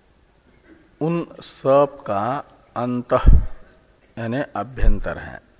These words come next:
प्रत्यगात्मा है। और तदु सर्वस्यास्य बाह्यत,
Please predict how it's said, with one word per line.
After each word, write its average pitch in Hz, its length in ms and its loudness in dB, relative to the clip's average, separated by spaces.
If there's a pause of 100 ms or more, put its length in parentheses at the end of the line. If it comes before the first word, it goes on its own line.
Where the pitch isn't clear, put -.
(600)
प्रत्यगात्मा 107 760 -6
है। 92 220 -16 (3250)
और 120 540 2 (880)
तदु 135 300 0
सर्वस्यास्य 127 1000 -4
बाह्यत, 101 540 -8